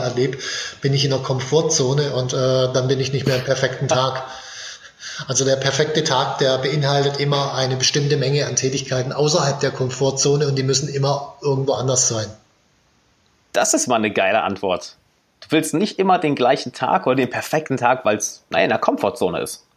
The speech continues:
Speaker 1: Ja.
Speaker 2: Richtig, ich glaub, die Antwort übernehme ich. <laughs> Ich glaub, die, die das antworte ich ab jetzt auch, wenn irgendwann mal die Frage kommt. Hammer. Ja, finde ich sehr, sehr cool.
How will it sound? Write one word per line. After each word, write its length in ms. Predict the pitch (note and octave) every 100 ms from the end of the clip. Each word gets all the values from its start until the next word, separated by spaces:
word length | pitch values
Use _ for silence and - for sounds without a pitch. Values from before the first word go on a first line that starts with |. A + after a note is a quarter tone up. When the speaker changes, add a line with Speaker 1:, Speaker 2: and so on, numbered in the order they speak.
| -
Speaker 1:
Ja. 240 | B2+ B2+ B2+ B2+ - - _ _ _ _ _ _ _ _ -
Speaker 2:
Richtig, 420 | - F3 F3 E3+
ich 140 | A#2 -
glaub, 160 | B2+
die 80 | C#3+
Antwort 240 | B2 C3 A2+
übernehme 340 | G#2 G2 F2
ich. 160 | - -
<laughs> 260 | G#2+ B2 -
Ich 160 | F3+ -
glaub, 200 | F3+ -
die, 120 | F#3
die 120 | F#3+
das 220 | G3+ D#3 - - -
antworte 340 | C3+ B2+ B2
ich 80 | A#2+
ab 80 | A2+
jetzt 160 | G#2
auch, 120 | G#2+
wenn 120 | G2 F#2+
irgendwann 180 | A#2 G#2+
mal 80 |
die 100 | G2+
Frage 280 | G#2 A2+ G2+
kommt. 240 | G2 G#2+ A2+ - - -
Hammer. 380 | C#3+ D#3 - - _ _ _
Ja, 200 | C3 D#3 -
finde 200 | D#3 C#3
ich 80 |
sehr, 100 | C#3+ F#3+
sehr 120 | A#2 -
cool. 140 | -